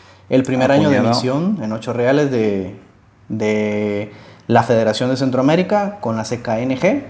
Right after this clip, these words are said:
Speaker 1: porque estaba en la Casa de Moneda de Guatemala, que funcionaba también como capital de la federación. Y, bueno, el primer año que,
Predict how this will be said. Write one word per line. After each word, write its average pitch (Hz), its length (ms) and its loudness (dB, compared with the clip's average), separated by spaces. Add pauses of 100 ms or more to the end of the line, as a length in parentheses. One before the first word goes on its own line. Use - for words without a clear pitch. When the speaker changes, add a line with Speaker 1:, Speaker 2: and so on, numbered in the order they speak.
Speaker 1:
porque - 260 -8
estaba 123 560 0 (100)
en 107 300 -4
la 101 120 -6
Casa - 260 -2
de 117 80 0
Moneda 117 760 -2
de 107 100 -2
Guatemala, 135 640 2 (340)
que 113 100 -6
funcionaba 113 500 -4
también 120 220 -2
como 113 160 -2
capital 107 480 -2
de 113 340 0
la 110 120 -2
federación. 123 520 0 (540)
Y, 156 480 2
bueno, 113 320 -4 (220)
el 110 160 -4
primer 110 280 -2
año 123 220 -2
que, 104 380 -8